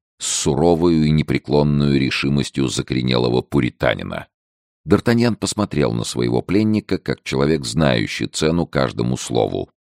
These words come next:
и определяющий её по голосу, которым слова произносятся. «В самом деле», — тихо сказал он королю, — «генерал — человек твёрдый.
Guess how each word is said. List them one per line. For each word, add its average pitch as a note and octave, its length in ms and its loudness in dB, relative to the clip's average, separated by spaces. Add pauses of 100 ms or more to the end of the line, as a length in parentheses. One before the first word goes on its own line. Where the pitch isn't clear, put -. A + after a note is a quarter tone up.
(140)
и D2 100 2
определяющий C#2+ 840 0
её C2 260 0
по C#2+ 180 -4
голосу, B1+ 560 0
которым A1+ 400 -6
слова A1+ 400 -2
произносятся. G#1 960 -6 (1000)
«В - 60 -16
самом A#2+ 360 4
деле», — G2 440 2 (240)
тихо B1+ 240 -4
сказал A1+ 380 -4
он G#1 120 -8
королю, — A1 480 -2 (300)
«генерал — E2+ 580 4
человек F2+ 440 -2
твёрдый. A1 560 -2